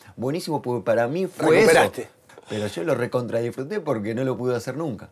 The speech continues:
Speaker 2: ¿Cómo se llama el grupo de WhatsApp?
Speaker 1: Eh, Monito y los Gaber.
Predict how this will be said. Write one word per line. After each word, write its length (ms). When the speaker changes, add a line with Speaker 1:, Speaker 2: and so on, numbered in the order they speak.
Speaker 2:
¿Cómo 160
se 60
llama 180
el 60
grupo 260
de 80
WhatsApp? 340
Speaker 1:
Eh, 140
Monito 880
y 120
los 280
Gaber. 640